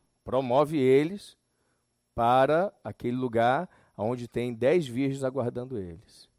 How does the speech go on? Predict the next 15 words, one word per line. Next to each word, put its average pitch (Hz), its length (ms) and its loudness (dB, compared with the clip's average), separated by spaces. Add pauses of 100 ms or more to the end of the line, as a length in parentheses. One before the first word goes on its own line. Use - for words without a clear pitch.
(2250)
Ok. 98 400 -8 (760)
Eles 90 180 -14
vão, 156 400 -2 (800)
é, 113 240 0
aí 135 300 2
um 202 360 -2
tá 165 160 2
no 156 120 -4
Líbano, 156 500 -2 (320)
eles 101 100 -10
vão 107 140 -8
lá 113 140 -2
e - 20 0
executam. 117 500 -8 (140)
Pá! - 420 -6